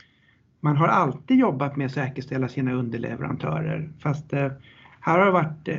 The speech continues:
extra utmanande, eh, att hantera, ska jag säga, specifikt på batterisidan. Men att, ehm, viljan och vä-, inriktningen går åt att, eh, ha kontroll på kedjorna från första leverantör.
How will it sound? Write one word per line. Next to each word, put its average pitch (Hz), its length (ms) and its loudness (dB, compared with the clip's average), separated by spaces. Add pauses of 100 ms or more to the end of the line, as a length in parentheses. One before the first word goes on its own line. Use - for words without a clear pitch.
(140)
extra 208 680 0
utmanande, 127 1000 2 (340)
eh, 131 260 -2
att 123 160 -6
hantera, 123 640 -2 (440)
ska - 80 -10
jag 135 60 -4
säga, 135 140 -2
specifikt 139 560 0
på 165 60 -6
batterisidan. 127 960 -2 (760)
Men 147 220 6
att, 135 320 0
ehm, 131 440 2 (200)
viljan 151 600 4
och 147 340 0 (520)
vä-, 135 540 0 (260)
inriktningen 139 1000 2
går 120 320 0
åt 123 320 -6
att, - 300 -12
eh, 127 140 -2 (800)
ha 156 160 -4
kontroll 190 720 2
på 185 100 -6
kedjorna 147 640 2
från 147 200 -4
första 151 360 -6
leverantör. 127 800 0